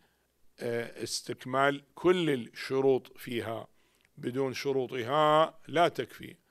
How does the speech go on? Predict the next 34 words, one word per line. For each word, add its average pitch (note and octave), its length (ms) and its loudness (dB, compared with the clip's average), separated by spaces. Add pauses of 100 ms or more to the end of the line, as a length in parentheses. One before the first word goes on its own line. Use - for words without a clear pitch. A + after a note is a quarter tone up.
(580)
ماذا F#3+ 320 8
يعني D3 480 6
هذا؟ C3 320 2
يعني C3+ 380 -2
أن C#3+ 320 0 (460)
حينما C3+ 400 -2
تقول: B2+ 540 -2 (180)
"لا C3 420 6
إله B2+ 280 4
إلا B2 180 -2
الله"، B2+ 440 2 (600)
يجب D3+ 420 0
أن C3 220 -2
تؤمن F3+ 460 4
بنبوة C#3 640 2
النبي C3 400 -2
محمد D3 540 -2
صلى B2 220 -2
الله A2+ 280 -2
عليه A#2 240 -4
وآله A2+ 260 -2
وسلم. A2 500 -6 (520)
هل E3 200 6
يكفي E3+ 420 8
أن D3 100 0
تقول: D3 360 0
"لا D3+ 60 10
إله D3 120 10
إلا C#3 120 4
الله"، C#3+ 220 4
وتكون C3+ 480 0
أنت C#3 160 -2
كافرا D3+ 540 4
بالنبي C#3+ 640 0